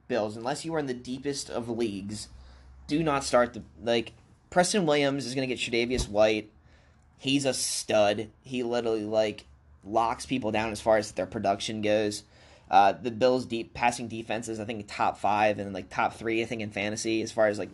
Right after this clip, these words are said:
not allowing points and yardage to the air. Like, I'm just not starting any Dolphins whatsoever. If you do have to start them, I am so sorry to hear that. Prayers to your team. Uh, moving on, Titans.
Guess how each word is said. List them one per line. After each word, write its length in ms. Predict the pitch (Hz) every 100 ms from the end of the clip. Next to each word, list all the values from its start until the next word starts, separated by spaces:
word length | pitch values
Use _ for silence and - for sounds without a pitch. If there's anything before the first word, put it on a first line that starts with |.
| -
not 320 | 107 104 -
allowing 360 | 110 107 107 107
points 520 | 107 110 113 - - - - -
and 160 | 110
yardage 400 | 110 113 113 -
to 60 | 104
the 220 | 95 110
air. 200 | 107 104
Like, 180 | 90 95
I'm 140 | 120 151
just 160 | 143
not 260 | 131 110 107
starting 260 | 113 95 110
any 120 | 101
Dolphins 560 | 87 104 95 101 101 - _ _ _ -
whatsoever. 840 | 104 117 117 - 110 98 95 95
If 160 | 82 -
you 160 | 127
do 560 | 110 123 120 123 127 123 _ _ _
have 300 | - 123 123
to 80 | 131
start 280 | 123 127 123
them, 200 | 127 117
I 180 | 82 117
am 140 | 107
so 240 | 104 123 117
sorry 300 | 117 113 113
to 60 |
hear 220 | 98 110
that. 340 | 117 117 113 - _ _ _
Prayers 440 | - 127 113 117 -
to 60 |
your 140 | 104 104
team. 500 | - 117 117 117 120 - - - - _ _ _ _ _ _ _ _ -
Uh, 160 | 113 117
moving 260 | 165 170
on, 240 | 170 175 139
Titans. 560 | - 160 113 95 -